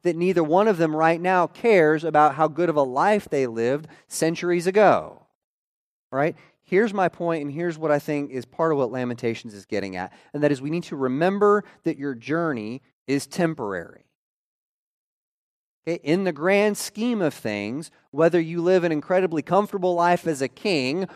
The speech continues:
or an incredibly destitute life on the run for your life as a prophet, your journey is incredibly temporary. Okay? You may have an awesome life.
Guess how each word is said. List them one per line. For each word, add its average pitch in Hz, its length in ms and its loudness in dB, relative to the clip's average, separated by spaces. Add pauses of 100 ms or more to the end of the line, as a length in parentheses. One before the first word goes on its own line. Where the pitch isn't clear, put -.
(120)
or 156 120 0
an 151 80 2
incredibly 156 480 0
destitute 180 640 2
life 156 300 2
on 156 220 2
the 160 80 -2
run 175 440 4
for 165 140 -6
your 143 160 -4
life 165 320 2
as 123 100 -6
a 127 60 -6
prophet, 202 1000 -2 (1600)
your 170 240 0
journey 160 600 -2 (200)
is 160 220 4
incredibly 165 1080 0 (260)
temporary. 123 800 -2 (1040)
Okay? 185 180 -2
You 185 200 -2
may 214 240 6
have 202 220 4
an 185 80 0
awesome 190 480 0
life. 135 560 -4